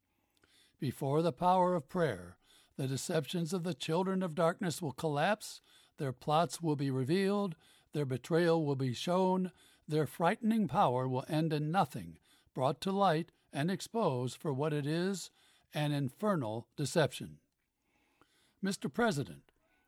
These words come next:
my prayer is constantly turned to the beloved American nation where I had the privilege and honor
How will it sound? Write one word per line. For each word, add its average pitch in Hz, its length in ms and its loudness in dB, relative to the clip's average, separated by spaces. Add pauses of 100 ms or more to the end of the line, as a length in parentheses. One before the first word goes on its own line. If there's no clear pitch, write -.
my 165 200 2
prayer 180 480 2
is 143 180 -2
constantly 170 680 -2
turned 180 480 -2
to 170 100 -6
the 151 120 -2
beloved 147 520 0
American 165 600 -2
nation 139 440 -2
where 139 220 0
I 143 100 0
had 147 240 -2
the 143 80 -4
privilege 131 640 -4
and 156 160 0
honor 123 400 0